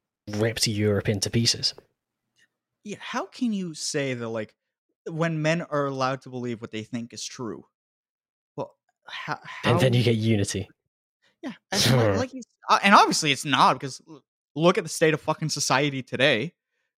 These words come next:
Speaker 1: Yes.
Speaker 2: Like, sure, you know, we've
Speaker 1: Live your
Speaker 2: actually, we've
Speaker 1: truth.
Speaker 2: gone, yeah.
Speaker 1: Are we
Speaker 2: We've gone
Speaker 1: united
Speaker 2: through
Speaker 1: because we live our
Speaker 2: horseshoes.
Speaker 1: own truths?
Speaker 2: Yeah. We've gone through the fucking horseshoe. So you know what? In a second perverse way,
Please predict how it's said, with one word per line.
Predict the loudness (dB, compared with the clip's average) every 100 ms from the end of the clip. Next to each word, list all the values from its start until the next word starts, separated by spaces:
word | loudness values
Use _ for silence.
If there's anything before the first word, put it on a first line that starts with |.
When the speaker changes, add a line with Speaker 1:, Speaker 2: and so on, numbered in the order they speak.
| _ _ _ _ _ _ _ -4
Speaker 1:
Yes. | -2 -2 -6 _
Speaker 2:
Like, | -2 -2 -4 -20 -12
sure, | -2 0
you | 2 2
know, | 2
we've | 2 0 2
Speaker 1:
Live | 4
your | 4 4
Speaker 2:
actually, | 4 4
we've |
Speaker 1:
truth. | 2 2
Speaker 2:
gone, | 2 0 -4 _ _ _ -18
yeah. | -18 _ _ _ _ -2
Speaker 1:
Are | 2
we | 4
Speaker 2:
We've | 4
gone | 4 6
Speaker 1:
united | 6 4
Speaker 2:
through | 2
Speaker 1:
because | 2 2
we | 2 4
live | 4 4
our | 4
Speaker 2:
horseshoes. | 4
Speaker 1:
own | 2
truths? | 2 0 -2 -6 -12 -16 _ _ _ _ _ _ -14
Speaker 2:
Yeah. | -14 _ _ _ -20 0
We've | 2 4
gone | 4 2
through | -2
the | -6
fucking | -4 -4 -2
horseshoe. | 0 -2 -4 -8
So | -2
you | 0
know | 0
what? | -4
In | -6
a | -6
second | -4 -4 -6
perverse | -4 -2 -2 -2 -4
way, | -2 0 0 -2